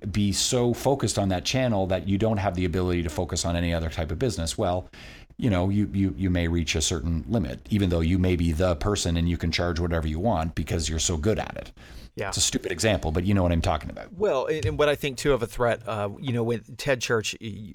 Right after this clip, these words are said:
Speaker 2: y-, had spoke at SKUCon, and here's a, a prime example of the agency model. And Ted talked about actually being in the same room practically with distri-, other distributors who are basically the, providing the cheapest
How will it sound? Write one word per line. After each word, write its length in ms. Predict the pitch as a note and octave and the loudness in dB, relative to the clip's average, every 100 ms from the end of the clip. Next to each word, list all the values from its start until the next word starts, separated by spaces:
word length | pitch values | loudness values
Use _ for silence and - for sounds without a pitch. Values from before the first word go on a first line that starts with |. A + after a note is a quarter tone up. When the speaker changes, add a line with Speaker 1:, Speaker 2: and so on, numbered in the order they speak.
| - | -18
Speaker 2:
y-, 240 | B2 - | -16 -12
had 120 | A2+ | -8
spoke 340 | - A#2+ G#2+ G2+ | -2 0 0 -2
at 80 | |
SKUCon, 800 | - - - A#2+ - G2+ G2 G2+ | -8 -8 -6 -4 -2 -2 -2 -4
and 400 | G#2+ G2+ G2 G2 | -6 -4 -4 -4
here's 400 | G2 G2+ A#2+ A#2+ | -6 -2 0 0
a, 240 | A2+ G2+ G2+ F#2+ | -2 -2 -4 -6
a 80 | G#2+ | -2
prime 300 | - A2+ A2 | 0 0 -2
example 480 | G#2 G#2 F#2+ G2 | -4 -6 -6 -6
of 100 | F#2+ | -6
the 160 | F#2 G2 | -6 -6
agency 640 | G2+ G2+ G2 - G2 F#2 - G2 - D#3 | -6 -8 -10 -10 -10 -12 -14 -20 -20 -16
model. 440 | G#2+ F#2 E2+ D#2+ - _ _ _ _ _ _ _ | -8 -6 -6 -10 -18 _ _ _ _ _ _ _
And 360 | A2 G2+ G2 F2+ - | -4 -4 -6 -10 -6
Ted 200 | - F3 | -4 -2
talked 240 | D3 A#2 | -2 -2
about 300 | A#2 G2+ G#2 - | 0 0 0 -2
actually 480 | A2 A#2 - A#2+ A2+ G2+ - - | -6 -4 -4 -4 -4 -10 -18 -8
being 220 | A#2+ B2+ | -6 -4
in 80 | B2+ | -4
the 60 | A2+ | -4
same 360 | - A#2+ A2+ | -2 -2 -2
room 260 | A#2 B2+ B2+ | -2 -2 -4
practically 640 | A2+ G2 G2 A2 A2 A2 | -4 -6 -6 -8 -4 -4
with 300 | A#2+ A2 G#2+ | 0 -2 -2
distri-, 300 | A#2 - C#3+ | -6 -6 -4
other 140 | A#2+ A#2 | -4 -4
distributors 600 | A2+ - F#3 G3+ - - | -4 -4 -4 -4 -6 -4
who 160 | B2 | 0
are 220 | A2 G2+ G#2 | 2 2 2
basically 460 | G#2 G#2 - G#2 | 0 -2 -4 -2
the, 280 | G2+ G2+ G2 - | 0 -2 -2 -2
providing 420 | G#2+ G2+ F#2+ G2 | -2 0 -2 -4
the 60 | |
cheapest 460 | F#2+ - G2+ G2+ - | -8 -10 -10 -12 -12